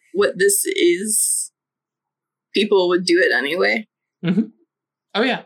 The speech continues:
Speaker 2: it, I mean that, that's, that's one of those things. You know, laws and locks only keep honest people honest.
Speaker 1: Yeah, like, this is above and beyond just you found a neat grimoire. This is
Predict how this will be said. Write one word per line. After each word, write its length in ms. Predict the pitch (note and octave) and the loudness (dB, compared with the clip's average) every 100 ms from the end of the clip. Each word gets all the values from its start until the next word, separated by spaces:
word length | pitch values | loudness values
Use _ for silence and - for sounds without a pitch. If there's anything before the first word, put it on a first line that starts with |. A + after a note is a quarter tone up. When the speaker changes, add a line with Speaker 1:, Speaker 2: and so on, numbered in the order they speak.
| - | -4
Speaker 2:
it, 220 | F3+ F3 | -4 -2
I 180 | F3 E3+ | -2 -2
mean 200 | D#3+ D3 | -4 -2
that, 220 | E3+ E3+ | -4 -2
that's, 240 | F3 E3+ | -4 -4
that's 240 | F3+ E3 F3 | -6 -4 -2
one 100 | E3 | -2
of 60 | |
those 120 | D#3 D3+ | -2 -4
things. 220 | C#3 C3+ | -6 -6
You 60 | |
know, 140 | C3 A#2 | -8 -4
laws 460 | C#3 E3+ G3 G3 E3+ | 0 0 0 0 -2
and 100 | C3+ | -2
locks 500 | C3+ D#3+ F3+ - - | -2 -2 -4 -8 -8
only 220 | F3+ D#3 | -4 -4
keep 260 | D3 D#3+ D3 | -4 -6 -6
honest 280 | D#3 C#3+ D3 | -6 -4 -2
people 260 | G#3+ G3 D#3+ | -2 -2 -4
honest. 380 | E3+ F#3+ - _ _ _ - | -4 -6 -10 _ _ _ -18
Speaker 1:
Yeah, 200 | - A3 A#3 A3 | -6 -6 -4 -2
like, 160 | G3+ | 0
this 160 | A3+ C4+ | 2 0
is 180 | D4+ F4 | 0 -2
above 260 | - E4+ E4 | -2 -2 0
and 100 | D#4+ | 2
beyond 240 | C#4+ C4+ A#3+ | 2 2 2
just 180 | A#3+ | 0
you 80 | A#3+ | -2
found 180 | A#3+ A#3 | 0 2
a 40 | G#3 | 2
neat 180 | G#3 F3 | 0 2
grimoire. 420 | G3+ D#3+ C#3 E3+ | 2 2 0 2
This 160 | G#3 A3+ | 0 0
is 380 | F#3 - - | -2 -4 -6